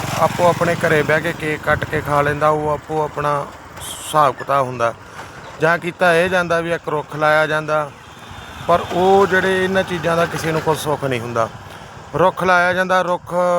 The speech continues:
ਆਪਦੀ ਆਪ ਬਿਨਾਂ ਪਾਲੇ ਪਲੋਸੇ ਵੱਡਾ ਹੋ ਜੇ ਤੇ ਕੋਈ ਉਹਦੀ ਛਾਂ ਮਾਣੇ ਤਾਂ ਉਹਦਾ ਮੈਂ ਉਹਨੂੰ ਸੁੱਖ ਮੰਨਦਾ।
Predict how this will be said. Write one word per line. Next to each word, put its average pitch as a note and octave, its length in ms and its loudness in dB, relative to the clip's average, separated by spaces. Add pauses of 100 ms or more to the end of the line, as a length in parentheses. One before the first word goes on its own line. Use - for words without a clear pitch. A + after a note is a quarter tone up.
(680)
ਆਪਦੀ E3+ 380 2
ਆਪ E3+ 200 2
ਬਿਨਾਂ E3 380 -2
ਪਾਲੇ D#3+ 320 2
ਪਲੋਸੇ E3 360 0
ਵੱਡਾ C#3+ 380 4
ਹੋ C#3+ 160 -2
ਜੇ D3+ 160 -2
ਤੇ D3+ 120 -2
ਕੋਈ D3+ 220 -4
ਉਹਦੀ D#3 200 -2
ਛਾਂ C#3 320 0
ਮਾਣੇ C#3 340 0 (460)
ਤਾਂ - 80 -6 (100)
ਉਹਦਾ E3+ 280 4
ਮੈਂ D#3+ 200 4
ਉਹਨੂੰ D#3+ 220 0
ਸੁੱਖ C3 260 -6
ਮੰਨਦਾ। A2+ 460 -4